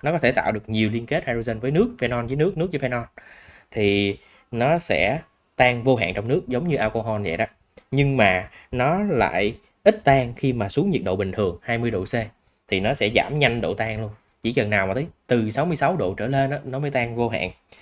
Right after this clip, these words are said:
Còn hai mươi độ C thì nó sẽ không tan tốt, mà nó tan ít thôi. Nó tan tám gam, nó có tan, nhưng mà ít, ít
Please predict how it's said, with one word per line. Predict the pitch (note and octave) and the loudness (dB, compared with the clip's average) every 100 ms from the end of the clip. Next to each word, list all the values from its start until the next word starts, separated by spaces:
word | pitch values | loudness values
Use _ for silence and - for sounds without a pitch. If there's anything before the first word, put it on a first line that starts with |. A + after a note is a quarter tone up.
| - _ _ | -20 _ _
Còn | A2 G#2 G#2 G2 | 2 2 0 -4
hai | C3+ C3+ | 2 4
mươi | C3+ | 4
độ | A#2 F#2+ | 2 0
C | C3 | -2
thì | B2 A#2+ G2+ | -2 -2 -4
nó | G#2+ | -6
sẽ | C3+ G2 G#2+ - _ _ _ | -4 -2 -2 -6 _ _ _
không | C3 B2 | -4 0
tan | A2+ A2 | -2 0
tốt, | D3 G#3 _ _ - | -2 -2 _ _ -4
mà | G2+ | -2
nó | B2+ | 0
tan | A#2+ | 0
ít | E3 - | -2 -2
thôi. | A#2+ - _ _ | -6 -6 _ _
Nó | C3+ | -2
tan | C3+ B2 A#2 | 2 2 0
tám | A#2+ C3 F#3+ | -2 -2 0
gam, | B2+ B2 | -2 -2
nó | D#3+ | 0
có | E3 | 0
tan, | D3+ C3+ - _ _ _ - | 2 0 -2 _ _ _ -6
nhưng | B2+ | -2
mà | G2+ | -2
ít, | - _ _ - | -4 _ _ -4
ít | E3+ | -4